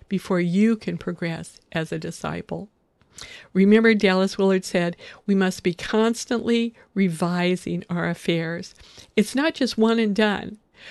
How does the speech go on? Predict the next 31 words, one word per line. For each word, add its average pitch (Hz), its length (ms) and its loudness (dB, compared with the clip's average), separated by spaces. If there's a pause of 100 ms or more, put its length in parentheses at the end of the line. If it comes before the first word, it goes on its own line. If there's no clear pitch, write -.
(200)
We 196 600 4
quit 220 260 6
doing 202 320 4
one 220 240 4
thing 240 300 4
that - 80 0
we 208 80 4
thought, 185 240 0
"Oh, 196 120 0
I 175 80 -2
just 175 220 -6
can't 185 240 -2
quit 185 180 -2
doing 175 180 0
that." 156 140 -4
We 160 80 -6
quit - 220 -2
that. 214 380 2 (320)
Then 180 140 2
there's, 175 300 2
<laughs> - 80 -18
there's - 300 2 (160)
always 262 420 4
something 214 460 2
else 180 360 -2 (380)
until 180 320 0
we 175 140 0
meet 175 240 -4
Jesus. 175 480 -4
So - 240 -4
continuously 180 1080 -2